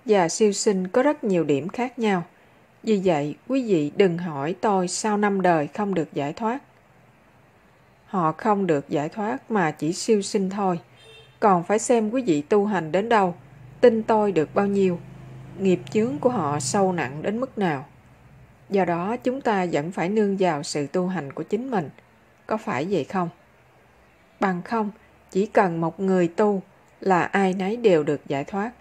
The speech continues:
vì không có ai trên thế giới này mà thật sự không có liên quan đến mình. Tôi nói lời trung thực nên mọi người nghe nghịch tai.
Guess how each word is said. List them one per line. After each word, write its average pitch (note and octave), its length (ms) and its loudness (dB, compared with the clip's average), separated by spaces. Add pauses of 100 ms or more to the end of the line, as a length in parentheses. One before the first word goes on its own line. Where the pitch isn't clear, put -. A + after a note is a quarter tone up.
(400)
vì G3+ 160 4
không G#3+ 260 -2
có A#3 120 0
ai G3 260 0
trên F#3+ 240 0
thế G#3+ 120 -2
giới G#3+ 240 0
này G3 280 -2 (320)
mà F3+ 200 2
thật D#3+ 280 -6
sự D3 320 -2 (100)
không G3 260 -2
có A3+ 100 0
liên F#3+ 260 2
quan F3 200 2
đến F#3+ 200 0
mình. F3+ 140 0 (1600)
Tôi A3 180 6
nói G3 300 0
lời G3+ 280 4
trung F#3 320 0
thực E3 180 -2 (300)
nên G3 240 2
mọi D#3 140 -2
người E3 280 -2
nghe F3 260 -2
nghịch E3 200 -4 (100)
tai. F3 260 -2